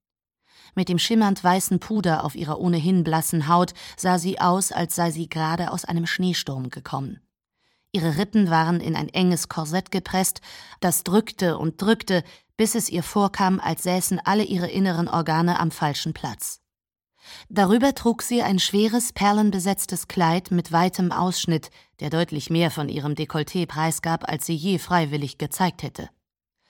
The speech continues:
Der Stoff lag eng am Körper und breitete sich auf Kniehöhe zu einer weiten Schleppe aus. Die Farbe des Kleides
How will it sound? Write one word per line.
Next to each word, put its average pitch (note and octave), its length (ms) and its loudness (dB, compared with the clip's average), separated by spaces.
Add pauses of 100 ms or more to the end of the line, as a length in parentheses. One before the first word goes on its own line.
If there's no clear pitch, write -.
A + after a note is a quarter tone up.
(280)
Der G3+ 100 2
Stoff A#3+ 300 2
lag G3+ 280 2
eng G3+ 200 0
am F3 160 2
Körper F3+ 560 0
und F3 140 0
breitete F#3 480 0
sich F3+ 260 -6
auf - 180 -2
Kniehöhe E3+ 580 2
zu - 180 -6
einer E3+ 240 0
weiten F3 320 -2
Schleppe E3 460 -4
aus. - 380 -10 (520)
Die E3 60 0
Farbe F3+ 300 4
des - 200 -2
Kleides F3+ 460 2